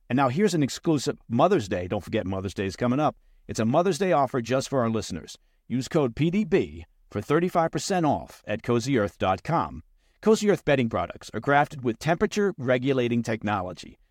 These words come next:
It's adapting to your body's needs through all phases of motherhood.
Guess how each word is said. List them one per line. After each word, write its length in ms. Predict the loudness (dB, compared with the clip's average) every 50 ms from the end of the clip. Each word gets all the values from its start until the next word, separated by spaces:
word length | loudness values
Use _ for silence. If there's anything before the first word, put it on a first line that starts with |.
| _ _ _
It's 160 | -8 -4 -2
adapting 440 | 0 2 4 4 4 4 2 -2 -2
to 80 | -2 -2
your 100 | -2 -2
body's 380 | 0 0 0 0 -2 -2 -2 -2
needs 380 | 0 0 0 -2 -4 -10 -14
through 320 | -8 -6 -4 -4 -4 -4 -2
all 200 | 2 2 2 2
phases 440 | 0 -2 -4 -4 -2 -2 -4 -4 -2
of 80 | -2 0
motherhood. 440 | 2 2 2 2 0 -2 -4 -10